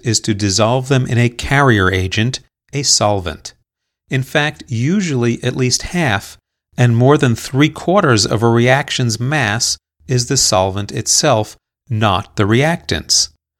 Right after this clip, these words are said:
Solvents also use up a large portion of the energy needed to run a reaction. You have to heat solvents, mix them with the reactants,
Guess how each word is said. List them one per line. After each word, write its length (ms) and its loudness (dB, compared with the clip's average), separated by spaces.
Solvents 640 0
also 460 2
use 280 0
up 220 0
a 80 -4
large 400 0
portion 400 2
of 120 0
the 180 -2
energy 480 0
needed 400 -2
to 100 0
run 240 0
a 60 -2
reaction. 720 -4
You 160 0
have 260 -2
to 100 -8
heat 340 -6
solvents, 680 0
mix 300 -2
them 160 -2
with 160 -4
the 80 -4
reactants, 760 -2